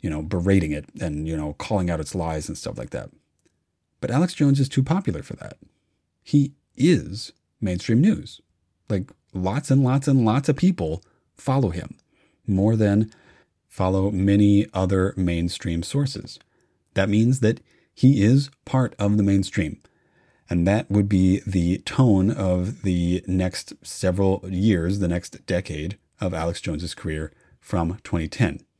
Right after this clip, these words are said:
Alex Jones's career got a big bump in twenty fifteen as then presidential candidate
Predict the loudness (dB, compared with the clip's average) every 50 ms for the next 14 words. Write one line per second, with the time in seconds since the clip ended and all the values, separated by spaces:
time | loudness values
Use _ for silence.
0 | _ _ _ _ _ _ _ _ _ _ -20 -20 _ _ _ _ _ _ _ _
1 | _ _ _ -2 0 0 0 0 0 0 2 4 4 4 4 4 2 0 -4 -4
2 | -2 0 2 4 4 4 4 2 0 -2 -2 -2 -2 -4 -6 -6 -4 -2 -2 -2
3 | -4 -6 -8 -8 _ 0 0 0 0 0 -4 -8 -6 -4 -2 -2 -2 -2 -4 -6
4 | -4 -2 -2 0 -2 -2 -4 -4 -6 -8 -4 0 2 4 4 4 0 -2 -6 _
5 | _ _ _ _ _ _ _ -6 -4 -2 0 0 0 -2 -4 -8 _ _ _ _
6 | _ -6 -2 0 0 0 0 -2 -2 -6 -4 -2 -2 -2 -2 -2 -6 -6 -6 -8
7 | -6 -2 0 2 4 6 6 6 4 4 2